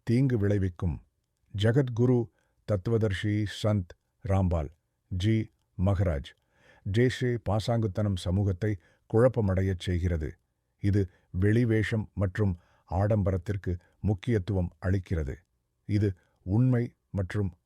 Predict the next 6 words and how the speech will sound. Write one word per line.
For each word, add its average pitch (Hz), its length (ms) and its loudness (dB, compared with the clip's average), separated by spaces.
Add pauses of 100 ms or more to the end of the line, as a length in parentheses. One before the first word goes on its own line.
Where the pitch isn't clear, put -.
ஒழுக்கத்திலிருந்து 113 720 0
விலக 98 280 -2
செய்கிறது. 85 520 -4 (760)
கபீர் 107 340 0
சாஹேப் 104 360 0 (340)
எப்போதும் 117 680 -2